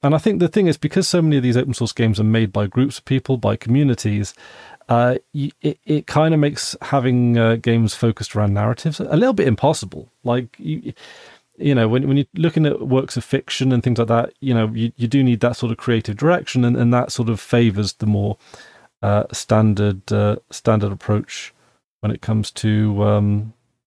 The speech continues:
to games. So, speaking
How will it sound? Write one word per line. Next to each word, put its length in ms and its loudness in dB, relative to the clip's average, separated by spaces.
to 100 -6
games. 460 -6
So, 560 0
speaking 760 -2